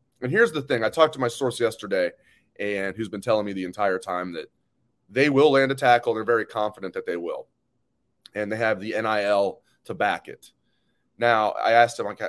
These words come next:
"Are you, do you still feel that way?" And his answer was, "A hundred percent." So, it's one source, but it's a source I trust profusely. And he's telling me, "A hundred percent."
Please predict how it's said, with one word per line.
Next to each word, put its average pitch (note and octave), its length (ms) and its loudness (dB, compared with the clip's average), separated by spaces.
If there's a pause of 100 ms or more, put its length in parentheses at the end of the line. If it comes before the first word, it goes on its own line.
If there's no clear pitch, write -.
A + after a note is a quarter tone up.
"Are G2+ 80 -4
you, G2 80 -10
do A2 220 -10
you A#2+ 120 -8
still C3 240 -4
feel C3 240 -2
that C#3 180 4
way?" C#3 280 4
And - 500 -16
his G#2+ 120 -6
answer B2 280 -2
was, G#2+ 160 0
"A F#2+ 80 -2
hundred A#2+ 380 -4
percent." F2+ 420 -8 (1300)
So, D#2 460 -6 (1080)
it's - 140 -20
one C3 240 0
source, B2+ 480 -2
but G#2+ 140 -8
it's G#2 120 -14
a G#2+ 40 -12
source A2+ 260 -4
I G#2 60 0
trust - 340 -6
profusely. B2 760 -6 (500)
And D#2+ 240 -10
he's A#2 100 -14
telling B2+ 200 -2
me, G#2+ 60 -4
"A G2 60 -6
hundred B2+ 280 -2
percent." B2 460 0